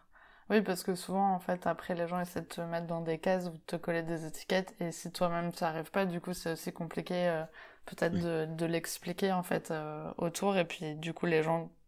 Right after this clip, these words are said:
Speaker 1: s'ils sont pas forcément sensibilisés à ça, vont pas forcément être très sympas sur, euh, la
Speaker 2: Oui.
Speaker 1: réception de l'information. <laughs>
Speaker 2: C'est, bah oui, mais c'est ça le souci, c'est qu'on a beaucoup de personnes qui, qui, qui sont ouvertes, hein, y a pas de souci, mais en fait, par des petites phrases, vont vraiment, euh, blesser.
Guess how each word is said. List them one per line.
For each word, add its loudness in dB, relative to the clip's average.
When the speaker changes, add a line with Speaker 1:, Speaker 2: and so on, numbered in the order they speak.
Speaker 1:
s'ils -6
sont -6
pas 0
forcément -2
sensibilisés -2
à 0
ça, 2
vont 0
pas 4
forcément -4
être -4
très 0
sympas -2
sur, -6
euh, -4
la 4
Speaker 2:
Oui. 0
Speaker 1:
réception 6
de 4
l'information. 2
<laughs> 10
Speaker 2:
C'est, 2
bah 12
oui, 12
mais 4
c'est 2
ça 8
le 6
souci, -2
c'est 6
qu'on 6
a 8
beaucoup 0
de -4
personnes 6
qui, -2
qui, -4
qui -8
sont 2
ouvertes, 8
hein, 4
y 6
a 6
pas 6
de -2
souci, 0
mais 6
en 4
fait, 2
par 8
des 6
petites 2
phrases, 4
vont 2
vraiment, 8
euh, 10
blesser. 4